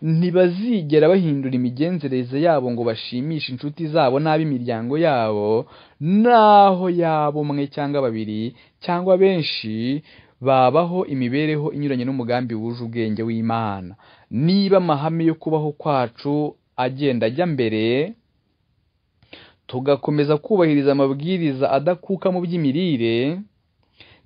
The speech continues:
niba nk'Abakristo turangwa no kwiga kwishimira no kunyurwa n'umugambi w'Imana,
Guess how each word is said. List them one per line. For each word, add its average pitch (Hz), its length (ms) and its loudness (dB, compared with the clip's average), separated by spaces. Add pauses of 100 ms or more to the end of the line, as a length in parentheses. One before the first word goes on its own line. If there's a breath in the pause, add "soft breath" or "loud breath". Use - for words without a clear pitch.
niba 190 420 4
nk'Abakristo 180 920 -2 (380 soft breath)
turangwa 180 520 4
no 196 120 0
kwiga 156 580 -6
kwishimira 139 840 -2
no 165 140 -2
kunyurwa 170 520 -2
n'umugambi 160 480 0
w'Imana, 147 840 0